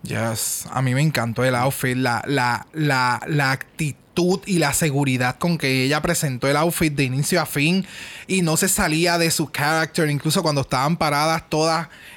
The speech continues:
ella tú la veías con los abanicos atrás, todavía dándole movimiento a los abanicos para que tuviera ese impacto de la, de la, la, ay, Dios mío, la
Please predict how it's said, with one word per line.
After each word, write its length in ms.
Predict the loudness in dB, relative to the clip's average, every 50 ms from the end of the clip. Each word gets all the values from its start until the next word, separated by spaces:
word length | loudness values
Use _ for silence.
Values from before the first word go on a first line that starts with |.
| -6
ella 380 | -2 0 0 2 2 0 0 0
tú 80 | 0 0
la 120 | 2 2
veías 340 | 2 2 2 2 2 0 0
con 220 | 0 0 0 2
los 540 | 2 4 4 4 4 4 2 2 0 -2 -4 -2
abanicos 500 | -2 0 0 0 0 -2 -2 0 0 0
atrás, 380 | 0 0 0 0 0 0 0 0 -2 -4 -2
todavía 420 | 0 2 2 2 2 2 2 2
dándole 360 | 2 2 2 2 2 2 2
movimiento 680 | 2 2 2 2 2 0 0 0 0 2 2 2 2 2
a 40 |
los 120 | 0 0 0
abanicos 540 | 0 0 0 0 0 0 0 0 0 0 0
para 220 | 0 -2 -2 -2
que 100 | -2 -4
tuviera 400 | -4 -4 -2 -2 0 0 2 2
ese 220 | 2 2 0 0
impacto 720 | 0 0 -2 -4 -4 -4 -2 -2 -2 -2 -2 -2 0 2 2 2
de 60 | 2
la, 200 | 2 0 0 0
de 140 | 0 0 0
la, 260 | 0 0 0 -2 -4 -8 -16 -20 -20 -20 -14 -6 -2
la, 560 | 0 2 2 2 2 2 2 2 0 0 -2 -6 -10 -14 -14 -12 -8 -4
ay, 120 | -2 0
Dios 140 | 0 2 2
mío, 260 | 2 2 0 0 0
la 580 | 0 -2 -2 -2 -2 -4 -4 -6 -8 -10 -12